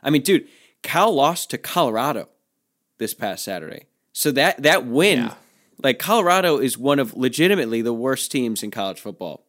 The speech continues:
Speaker 1: Power Five, Group of Five, it doesn't matter. That is a dumpster fire, and they lost. Cal lost to them. And Notre Dame did not look good against them.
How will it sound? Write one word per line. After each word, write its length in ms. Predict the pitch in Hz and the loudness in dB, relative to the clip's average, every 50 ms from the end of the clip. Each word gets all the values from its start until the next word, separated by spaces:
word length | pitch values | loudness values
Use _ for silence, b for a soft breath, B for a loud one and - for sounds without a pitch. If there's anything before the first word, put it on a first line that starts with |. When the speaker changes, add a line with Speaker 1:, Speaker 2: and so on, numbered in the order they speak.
| _ _ | _ _
Speaker 1:
Power 260 | - 135 131 131 127 | 0 2 2 2 2
Five, 300 | - - 127 120 117 113 | 0 0 0 0 -2 -2
Group 180 | - 135 123 120 | -4 -6 -6 -6
of 80 | 113 | -6
Five, 260 | - - 113 107 - | -4 -4 -4 -2 -4
it 140 | - 139 135 | -4 -6 -4
doesn't 260 | - 131 123 - 107 | -4 -4 -4 -4 -6
matter. 240 | 101 113 107 98 92 | -6 -6 -6 -6 -6
That 200 | 90 113 120 127 | -4 -4 -2 -2
is 180 | 123 113 107 b b b b b b b b | -2 -4 -6 b b b b b b b b
a 100 | - 107 | -12 -12
dumpster 500 | - - 120 120 123 120 - - 123 113 | -6 -2 -2 -2 0 -2 -4 -6 -6 -6
fire, 320 | - - 101 101 95 90 - | -6 -6 -4 -4 -6 -6 -8
and 200 | - 110 104 101 - _ _ _ | -8 -8 -8 -8 -10 _ _ _
they 180 | - - 123 127 | -2 0 2 2
lost. 460 | 120 120 117 117 113 - - - - - _ _ - | 4 2 2 0 0 -4 -8 -12 -16 -20 _ _ -4
Cal 220 | - 135 139 135 | 0 2 2 4
lost 280 | 131 120 113 110 - - | 4 2 2 0 -4 -8
to 60 | 104 | -10
them. 140 | 92 - - _ _ _ _ _ _ _ _ _ _ _ _ _ _ _ - - - - | -12 -12 -16 _ _ _ _ _ _ _ _ _ _ _ _ _ _ _ -16 -16 -8 -4
And 200 | 127 123 120 117 | -2 0 0 2
Notre 200 | 113 120 139 143 | 2 2 2 2
Dame 320 | 160 160 160 151 143 123 B B B B B B B B B B | 2 2 2 0 0 -2 B B B B B B B B B B
did 80 | - 131 | -2 0
not 180 | 139 156 - | 0 0 2
look 180 | 180 180 165 - | 2 0 2 2
good 140 | 160 180 220 | 2 2 4
against 320 | 240 170 131 101 95 - | 2 2 -2 -4 -4 -8
them. 120 | - - | -14 -18